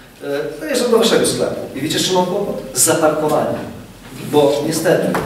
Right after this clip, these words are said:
ale na, e, w zatoce autobusowej zrobić tego nie powinienem. Bo nie można.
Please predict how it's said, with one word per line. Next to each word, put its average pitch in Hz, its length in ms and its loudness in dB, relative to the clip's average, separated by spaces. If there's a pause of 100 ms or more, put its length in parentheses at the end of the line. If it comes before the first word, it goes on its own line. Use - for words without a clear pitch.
(280)
ale 135 220 4
na, 143 400 6
e, 135 400 0
w - 20 -4
zatoce 156 400 2
autobusowej - 600 0 (100)
zrobić - 300 0
tego 131 260 -2 (120)
nie 147 100 4
powinienem. 139 580 4 (1120)
Bo 143 460 6 (280)
nie 151 100 0
można. 160 280 2